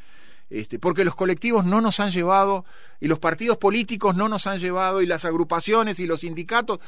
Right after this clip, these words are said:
no nos, no nos están llevando a un buen puerto. Entonces tenemos que empezar a, este, a educarnos todos, a educarnos, a tratar de reflexionar,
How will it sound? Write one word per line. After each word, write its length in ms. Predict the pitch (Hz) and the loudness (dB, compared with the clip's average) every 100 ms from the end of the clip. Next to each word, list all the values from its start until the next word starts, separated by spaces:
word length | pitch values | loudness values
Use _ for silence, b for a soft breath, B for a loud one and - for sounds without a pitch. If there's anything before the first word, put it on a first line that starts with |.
| B - | B -6
no 220 | 143 208 | -4 -2
nos, 240 | 202 - | -4 -6
no 240 | 135 156 175 | -6 -6 -6
nos 220 | 180 - | -6 -8
están 340 | 135 - 170 | -8 -6 -6
llevando 580 | 139 139 135 156 151 160 B B | -4 0 2 0 0 -4 B B
a 80 | - | -2
un 100 | 123 | 0
buen 180 | 123 120 | 2 0
puerto. 420 | 98 87 - - - - | 0 -4 -4 -14 -14 -12
Entonces 280 | 113 147 139 | -10 -8 -8
tenemos 260 | 147 170 | -8 -8
que 60 | 151 | -10
empezar 400 | 127 120 147 156 b b b b | -10 -6 -6 -6 b b b b
a, 300 | 123 147 - | -2 -2 -2
este, 420 | 95 110 - 110 107 | -8 -8 -4 -4 -2
a 80 | 120 | -2
educarnos 880 | 131 135 - 196 196 147 139 - - - - - | 0 -2 0 0 0 -2 -8 -10 -14 -14 -14 -8
todos, 460 | 208 196 156 254 - | -4 -2 -4 -6 -6
a 60 | 123 | -4
educarnos, 600 | 147 - 233 240 226 165 | -4 -2 -2 -2 -4 -6
a 80 | |
tratar 300 | 160 147 190 | -8 -4 -2
de 80 | 180 | -2
reflexionar, 760 | 165 151 165 147 185 214 220 | -2 -4 -6 -6 -2 2 2